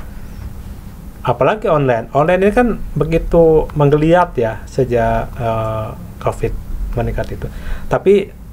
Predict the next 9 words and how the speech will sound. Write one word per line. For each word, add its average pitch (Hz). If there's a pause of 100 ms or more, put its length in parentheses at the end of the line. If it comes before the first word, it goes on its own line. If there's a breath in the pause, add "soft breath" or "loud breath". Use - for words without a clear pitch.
(400)
saya -
bilang 156
tadi, 147 (760 loud breath)
di 156
industri 170
pengolahannya 165
meningkat 156
juga, 143
kan 214